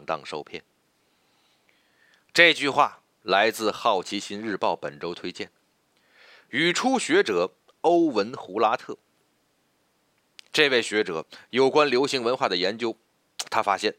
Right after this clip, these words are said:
公众对于流行文化的粗劣其实心知肚明，但在欲望的作用下，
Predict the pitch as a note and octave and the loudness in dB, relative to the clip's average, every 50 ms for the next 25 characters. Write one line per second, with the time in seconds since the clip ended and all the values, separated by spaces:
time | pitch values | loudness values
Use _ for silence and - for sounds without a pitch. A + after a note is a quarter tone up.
0 | _ _ _ _ - - - - - - A3 B3+ C#4+ D4 D4 B3 D#4 B3 D#3+ B2+ | _ _ _ _ -20 -20 -20 -20 -4 0 0 2 2 2 0 0 0 0 -2 -2
1 | - C3 G#2 G2+ A2+ A2 F#2+ G#2 C#3 G3+ A#3+ - - A#2 D3+ D3 A2 G#2 B2 B2 | -4 -4 -4 -4 -6 -4 -2 0 0 0 0 -2 -4 -6 -4 -4 -4 -4 -4 -2
2 | - C3 A#2 - - - - - A#3 A#3+ B3 C4+ C4 C4 C3+ E2+ - _ _ _ | -2 -4 -2 -4 -6 -8 -8 -8 -6 -4 -2 -2 0 0 0 -2 -4 _ _ _
3 | _ _ _ _ _ _ - - - G#2 F2+ - G2+ F#2+ - A2 G#2 G2+ F2 G2+ | _ _ _ _ _ _ -10 -10 -8 -6 -6 -6 -8 -8 -8 -8 -10 -8 -8 -10
4 | G2 - G2 C#2+ C#2 C#2+ D#2 - _ _ _ _ _ _ _ _ _ _ _ _ | -10 -10 -10 -12 -14 -16 -18 -18 _ _ _ _ _ _ _ _ _ _ _ _
5 | _ _ _ - - _ - C3+ C3+ C3 D3 C#3+ C#3+ F3 G3 F3+ C#3+ B2+ A2+ G#2 | _ _ _ -20 -6 _ 0 0 2 2 2 2 2 2 0 2 2 2 2 2
6 | F#2 F#2 F2+ F#2 F2 E2 D#2 D#2 - - C#2+ - | 0 -2 -2 -2 -4 -4 -6 -8 -12 -12 -12 -14